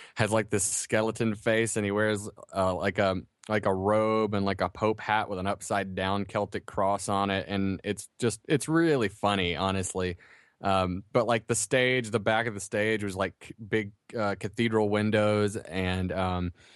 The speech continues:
and in the middle of the show, I mean, like, the lead singer, when he's talking to the crowd, he sounds like, like Dracula. He's like, "How are you all doing? All right, everybody having fun? Okay, just wear a rubber."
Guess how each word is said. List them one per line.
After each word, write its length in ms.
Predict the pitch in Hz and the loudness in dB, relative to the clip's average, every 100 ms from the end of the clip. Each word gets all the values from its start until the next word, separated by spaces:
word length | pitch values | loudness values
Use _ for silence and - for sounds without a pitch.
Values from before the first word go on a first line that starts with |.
| - - - - - - | -20 -20 -18 -20 -20 -2
and 140 | 127 | 2
in 80 | 131 | 4
the 60 | 135 | 4
middle 180 | 156 | 4
of 80 | 156 | 2
the 60 | 117 | 0
show, 360 | - 127 123 123 | 0 2 4 2
I 60 | |
mean, 120 | 117 110 | 2 0
like, 160 | 113 | -2
the 80 | 113 | 0
lead 200 | 120 120 | 0 -2
singer, 460 | - 120 117 110 104 | 0 2 2 2 2
when 140 | 107 | 2
he's 160 | 110 104 | 0 0
talking 260 | 113 117 | 2 2
to 60 | 110 | 0
the 80 | 101 | 0
crowd, 280 | 113 110 | 2 2
he 60 | 110 | 2
sounds 380 | 110 113 123 110 | 0 0 0 0
like, 240 | 98 95 _ - 120 | -2 -4 _ -20 -6
like 260 | 92 87 92 | -4 -4 -4
Dracula. 640 | 98 98 101 110 92 87 | 0 0 0 -2 -4 -4
He's 100 | 92 | -4
like, 200 | 98 92 - - | -4 -6 -10 -4
"How 200 | 92 117 | 2 2
are 80 | 131 | 2
you 180 | 135 139 | 2 2
all 200 | 151 151 | 2 0
doing? 640 | 139 170 180 143 101 87 - _ _ _ _ _ _ _ - | 2 4 4 2 0 -2 -8 _ _ _ _ _ _ _ 0
All 260 | 98 117 120 | 2 4 4
right, 400 | 143 156 123 - - _ _ - | 4 4 2 -4 -20 _ _ -2
everybody 640 | 98 113 135 127 139 147 | 0 2 2 4 2 4
having 380 | 135 151 147 151 | 4 4 2 0
fun? 480 | 107 147 208 220 147 - _ _ _ - | 2 4 4 2 0 -6 _ _ _ -4
Okay, 600 | 101 117 139 151 147 104 80 _ _ | -2 2 2 4 2 0 -6 _ _
just 320 | 87 117 120 107 | -2 0 0 0
wear 320 | 110 160 170 | 2 4 4
a 100 | 165 | 4
rubber." 600 | 170 175 147 117 90 | 2 2 2 0 0